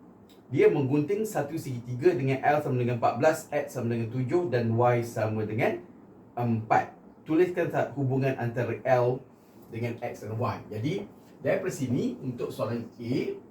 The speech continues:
kamu letakkan sa-, sama dengan K, X, Y, iaitu me-, K ini adalah penghubung antara L dengan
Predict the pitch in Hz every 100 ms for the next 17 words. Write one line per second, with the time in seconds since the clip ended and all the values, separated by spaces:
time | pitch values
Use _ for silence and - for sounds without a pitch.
0 | - - - - - - - - - -
1 | 107 117 120 110 - - - - 151 -
2 | - 113 113 - - - - - - 113
3 | 107 104 101 - 156 151 160 190 - -
4 | - - 113 - - 113 110 - - -
5 | 113 135 127 113 113 - - 151 127 147
6 | 180 110 117 - 127 123 139 147 185 -
7 | 120 117 113 127 247 - - - - 127
8 | 123 113 113 311 -